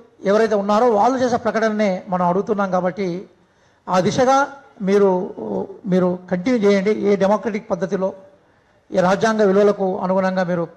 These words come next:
ఆ, బేసికల్గా ఈ స్ట్రగుల్ continue చేస్తున్నారో, let you continue that struggle. At the same time, ప్రభుత్వాల వైపు నుంచి కూడా మనం ఒత్తిడి పెంచడం కోసము పెద్దలు కోదండరామ్ సార్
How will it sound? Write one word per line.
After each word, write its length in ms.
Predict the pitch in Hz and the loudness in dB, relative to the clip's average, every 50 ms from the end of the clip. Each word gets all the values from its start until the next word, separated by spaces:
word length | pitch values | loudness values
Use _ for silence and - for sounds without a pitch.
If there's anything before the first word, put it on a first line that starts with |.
| - _ _ - - - 202 | -20 _ _ -18 -10 -4 -2
ఆ, 100 | 175 165 | 0 0
బేసికల్గా 440 | 160 156 185 175 - - 196 180 185 | 2 0 0 -2 0 -2 0 0 0
ఈ 40 | 170 | -2
స్ట్రగుల్ 340 | - - 185 185 185 208 185 | -2 -4 -4 -2 -2 -2 0
continue 400 | - 185 170 208 185 165 170 175 | -2 -4 -2 -2 -4 -2 -2 -4
చేస్తున్నారో, 480 | 170 175 - 165 165 170 165 254 330 - - - - | -4 -4 -6 -4 -4 -4 -4 -6 -8 -10 -14 -10 -6
let 120 | 175 180 170 | -4 -4 -2
you 120 | 202 196 | -4 -4
continue 380 | 190 - 190 190 208 247 247 226 | -2 -2 -4 -4 -4 -4 -2 -2
that 140 | 190 180 | -2 -2
struggle. 340 | - - - 190 160 156 175 - - - _ _ _ _ _ _ _ _ _ _ _ _ - 196 | -4 -4 -8 -6 -4 -6 -6 -8 -14 -20 _ _ _ _ _ _ _ _ _ _ _ _ -8 -2
At 40 | |
the 160 | 175 190 180 - | -2 -2 0 2
same 180 | 220 233 254 254 | 2 2 2 2
time, 160 | 226 277 285 302 - - - _ _ _ _ _ _ _ _ _ _ _ - | 0 -2 -2 -2 -4 -12 -20 _ _ _ _ _ _ _ _ _ _ _ -2
ప్రభుత్వాల 560 | 196 202 214 277 277 285 277 269 269 269 269 | -2 0 0 0 -2 2 4 4 4 6 4
వైపు 360 | 247 214 220 226 262 262 - 254 | 4 2 2 0 0 -2 -4 -2
నుంచి 380 | 240 240 233 - - - 233 | -2 -2 -4 -6 -6 -6 -6
కూడా 500 | - - - - 196 196 190 214 254 349 - - - - _ _ _ _ _ _ _ _ _ _ _ _ _ _ _ _ _ - | -6 -6 -4 -2 0 2 2 2 0 0 -4 -12 -20 -20 _ _ _ _ _ _ _ _ _ _ _ _ _ _ _ _ _ -8
మనం 440 | 185 180 190 208 233 254 269 294 - - - _ _ - - | -2 0 0 2 2 0 -2 -4 -10 -18 -20 _ _ -8 -4
ఒత్తిడి 300 | 208 202 202 302 294 285 | -4 -2 0 2 0 2
పెంచడం 340 | 233 240 202 220 208 208 202 | 2 2 2 2 0 0 0
కోసము 480 | 202 - 190 180 - 202 190 233 - - - _ _ _ _ _ - _ _ _ _ - 190 | 0 -2 -2 -2 -2 -4 -6 -6 -8 -12 -16 _ _ _ _ _ -20 _ _ _ _ -2 -2
పెద్దలు 220 | 190 190 247 240 | 2 4 4 2
కోదండరామ్ 500 | 233 226 220 208 226 220 202 214 208 175 | 2 2 2 2 2 2 2 0 -2 0
సార్ 180 | - 202 190 | 0 0 0